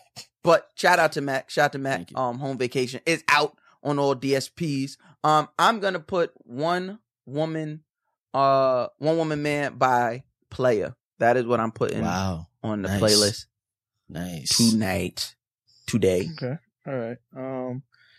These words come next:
Speaker 3: I don't know if this is
Speaker 1: Venom.
Speaker 3: on there. Is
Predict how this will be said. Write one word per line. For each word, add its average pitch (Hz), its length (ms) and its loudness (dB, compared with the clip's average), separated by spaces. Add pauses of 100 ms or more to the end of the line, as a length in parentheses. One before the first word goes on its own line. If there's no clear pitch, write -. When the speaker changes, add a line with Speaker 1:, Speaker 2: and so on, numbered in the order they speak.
(180)
Speaker 3:
I 190 100 0
don't 285 140 2
know 135 140 4
if 131 80 0
this 131 180 -2
is 113 60 2
Speaker 1:
Venom. 110 280 4
Speaker 3:
on 123 240 -2
there. 101 400 -2 (1200)
Is 135 540 0